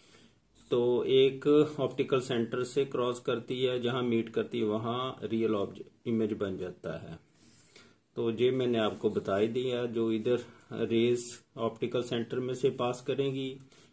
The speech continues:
जहां से strike करेंगी, पैरेलल जो रे चल रही है वो converge करेगी, लेकिन इधर तो meet नहीं कर सकती, Meet करके virtual image बना देगी।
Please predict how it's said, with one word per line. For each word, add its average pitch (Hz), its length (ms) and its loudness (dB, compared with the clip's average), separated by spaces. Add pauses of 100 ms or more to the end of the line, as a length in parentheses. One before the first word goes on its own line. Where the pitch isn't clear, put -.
(300)
जहां 120 340 -2
से 135 380 4
strike 117 500 0
करेंगी, 123 320 -2
पैरेलल 113 480 0
जो 117 160 0
रे 113 220 2
चल 110 280 0
रही 117 220 0
है 110 360 -4 (1040)
वो 143 540 8 (120)
converge 135 420 6
करेगी, 139 360 6
लेकिन 143 320 6
इधर 151 220 4
तो 170 120 4
meet 139 300 2
नहीं 147 140 2
कर 147 160 2
सकती, 127 420 -2 (300)
Meet 160 240 8
करके 170 420 6
virtual 156 460 4
image 139 260 2
बना 139 260 0
देगी। 101 400 -2